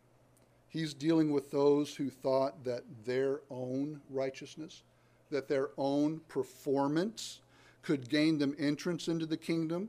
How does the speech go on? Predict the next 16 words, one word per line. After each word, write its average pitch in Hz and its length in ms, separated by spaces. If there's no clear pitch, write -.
Jesus 175 480
is, 165 320
in 151 120
fact, 151 460
explaining 151 580
the 143 100
most 139 300
dramatic, 139 500
in 175 160
the 190 60
most 170 220
dramatic 147 440
terms, 131 460
the, 139 220
the, 131 260
the, 127 220